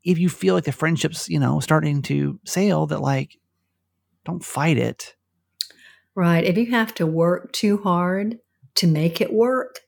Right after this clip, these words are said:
Speaker 1: Yeah.
Speaker 2: then it's probably not worth it.
Speaker 1: Yeah. Sucks, though. It sucks.
Speaker 2: Yeah.
Speaker 1: It's, but this has been a really eye-opening week, at least for me, when it comes to friendships and, like, where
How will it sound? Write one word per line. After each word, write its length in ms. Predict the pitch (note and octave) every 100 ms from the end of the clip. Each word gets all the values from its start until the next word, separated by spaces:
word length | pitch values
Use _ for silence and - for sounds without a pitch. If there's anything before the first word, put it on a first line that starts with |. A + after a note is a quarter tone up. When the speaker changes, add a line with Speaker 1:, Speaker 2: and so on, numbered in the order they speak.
| _ _
Speaker 1:
Yeah. 440 | B2 B2+ A#2+ A#2+ A#2+ -
Speaker 2:
then 200 | F#3 D#3+
it's 180 | - -
probably 560 | - D3 D#3 - -
not 320 | F#3 F3+ -
worth 320 | F#3 G#3 - -
it. 260 | - - _ _ _ _ -
Speaker 1:
Yeah. 340 | A#2+ A2 G#2+ A2+ _ _
Sucks, 420 | - G#3+ F3+ -
though. 340 | - G#2 - D3+ _ _ _ _ F#3+
It 60 | G#3
sucks. 380 | E3 D#3+ D#3 D3+
Speaker 2:
Yeah. 60 |
Speaker 1:
It's, 180 | E3 D3+
but 180 | C#3+ E3
this 140 | F3 F#3+
has 80 |
been 120 | F#3 D3
a 60 |
really 220 | D3 D#3 -
eye-opening 600 | B2+ C#3 C3 B2+ A2+ A2+
week, 200 | A2+ A2+
at 80 |
least 140 | B2 A#2+
for 100 | A2
me, 240 | A2 A2
when 100 | A#2
it 60 | G#2+
comes 160 | A#2 B2
to 60 | -
friendships 480 | B2 A#2 - -
and, 80 | C#3
like, 120 | B2+ C3+
where 560 | B2+ B2+ B2 B2 A#2